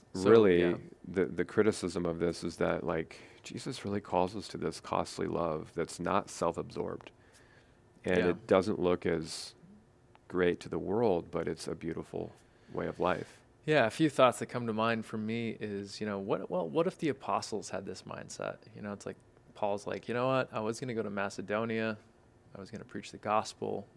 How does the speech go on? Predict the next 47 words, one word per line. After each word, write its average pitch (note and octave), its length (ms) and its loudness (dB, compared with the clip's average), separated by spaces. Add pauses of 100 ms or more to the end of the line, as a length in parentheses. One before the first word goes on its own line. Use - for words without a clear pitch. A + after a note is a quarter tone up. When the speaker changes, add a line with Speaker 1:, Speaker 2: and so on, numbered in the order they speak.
(260)
Speaker 1:
but G2 240 -4
I A2 80 -6
got G2+ 280 -8
beat A#2+ 160 -2
up B2 160 0
the A2+ 80 -8
last A2 360 -2
time A2 220 -4
I G#2+ 80 -4
did A2 240 -4
that, A2 260 -2 (100)
and G#2 180 -8
so G2 280 -6
it G#2 140 -6
just - 180 -12
didn't G#2 200 -4
make G2+ 140 -6
me A2 80 -14
feel - 320 -6
good C#3+ 160 -4
about C#3+ 240 -4
myself. - 480 -4 (580)
And A2 200 -6
so A#2 140 0
I'm G#2+ 180 0
gonna G2 200 -4
not G2 500 -2
do A#2 160 -2
that, A2 340 0
and A2 140 -8
I'm G2+ 140 -8
gonna F#2+ 100 -8
pursue G2 640 -10
tent G2 280 -10
making," G2 420 -8 (560)
uh, - 240 -8
which - 240 -8
is, G#2+ 340 -8
you A2+ 100 -6
know, G#2+ 160 -6
something A#2 320 -6
<laughs> B2+ 80 -10
he B2+ 40 -8 (140)
did. C3+ 220 -2 (340)
And C3 140 4
Speaker 2:
Yeah. E2 120 0
Speaker 1:
my, B2+ 180 2